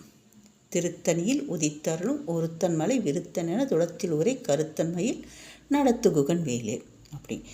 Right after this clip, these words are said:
இதுக்கு என்ன சிறப்பான கருத்து அப்படின்னா, இவன் திருத்தணியில் உதித்தவன்.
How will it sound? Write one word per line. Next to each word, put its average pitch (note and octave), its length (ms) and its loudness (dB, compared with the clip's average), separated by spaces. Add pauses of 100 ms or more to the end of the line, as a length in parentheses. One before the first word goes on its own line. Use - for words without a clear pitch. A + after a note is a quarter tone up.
(180)
இதுக்கு G3+ 340 0
என்ன C4 300 6
சிறப்பான A3 800 4
கருத்து E3 580 0
அப்படின்னா, D3+ 420 0 (1600)
இவன் C4 320 4
திருத்தணியில் C#4+ 720 6
உதித்தவன். D3+ 560 2